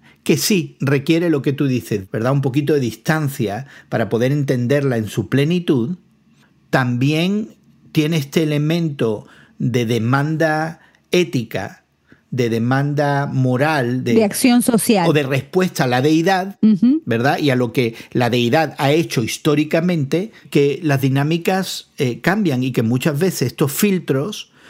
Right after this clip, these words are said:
Speaker 1: no son los filtros que encontramos en la academia y que tú y yo hemos estudiado, son los filtros de mi propio corazón. Y, y creo que no estamos hablando de cosas diferentes.
Speaker 2: No, no, tienes razón, pero hablemos de ejemplos concretos.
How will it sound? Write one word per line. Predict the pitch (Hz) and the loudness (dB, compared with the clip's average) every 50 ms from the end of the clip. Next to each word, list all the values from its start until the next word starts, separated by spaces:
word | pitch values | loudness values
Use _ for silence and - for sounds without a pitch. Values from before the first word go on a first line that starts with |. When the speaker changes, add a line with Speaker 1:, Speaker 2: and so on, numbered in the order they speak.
| - - - - | -20 -18 -4 -2
Speaker 1:
no | 147 156 | -2 0
son | - 214 196 | 2 2 2
los | 185 151 139 | 2 0 0
filtros | - 160 147 143 160 135 139 | 2 0 2 2 0 -2 0
que | - | 0
encontramos | 143 131 120 127 120 117 123 120 120 113 110 | 0 0 2 0 0 2 0 0 0 0 0
en | 107 104 | 0 0
la | 107 | 0
academia | 104 95 104 110 131 143 147 139 131 | -2 0 0 2 2 2 2 2 0
y | 110 | 0
que | - 113 | 0 -2
tú | 101 - 120 | 0 0 0
y | 113 104 | 0 2
yo | 117 113 | 2 0
hemos | 110 107 107 101 | 0 0 0 -2
estudiado, | 104 95 - - 107 131 185 180 139 104 90 - - - - _ | -2 -4 -2 -2 0 0 0 0 -2 -4 -8 -10 -14 -18 -20 _
son | - - 143 131 127 | -4 0 0 2 2
los | 151 143 | 2 0
filtros | 139 - 190 175 160 160 - 160 165 185 170 - - | 0 0 0 0 2 0 0 0 0 0 -2 -4 -4
de | 151 123 127 | -2 0 0
mi | 123 117 110 | 0 0 0
propio | 113 - 120 113 123 107 | 0 -2 0 0 0 -2
corazón. | - 107 98 104 - - 185 170 147 113 - - - - - | -2 -4 -4 -4 -2 -2 0 0 0 -2 -4 -6 -12 -6 -2
Y, | - 131 135 135 | 0 0 0 0
y | 156 135 127 113 | 0 0 0 0
creo | - - 143 147 165 185 | 0 2 2 2 2 2
que | 175 220 | 0 0
no | 185 180 | 0 0
estamos | 156 139 180 170 147 135 | 0 0 0 0 2 0
hablando | 131 131 131 131 127 | 0 0 0 0 0
de | 113 | -2
cosas | 101 123 120 113 117 92 | -2 -4 -4 -4 -4 -4
diferentes. | 101 98 - 101 120 160 175 202 226 | -6 -8 -4 -2 -2 0 2 4 4
Speaker 2:
No, | 226 220 233 277 370 415 | 4 4 4 2 2 2
no, | 359 277 294 311 | 2 2 2 0
tienes | 302 302 285 311 330 | 0 0 0 0 2
razón, | 302 302 254 - - 330 359 202 - | 2 0 0 0 0 0 0 0 0
pero | - 262 262 277 | 0 0 0 2
hablemos | 262 285 277 277 349 320 | 2 2 2 2 2 2
de | 339 | 2
ejemplos | 269 - 262 240 226 - 285 277 | 0 2 0 0 2 0 -2 -2
concretos. | - - 214 202 - - 220 226 285 320 - 208 170 170 - - | 0 0 0 0 0 0 0 0 0 0 0 -2 -2 -2 -6 -10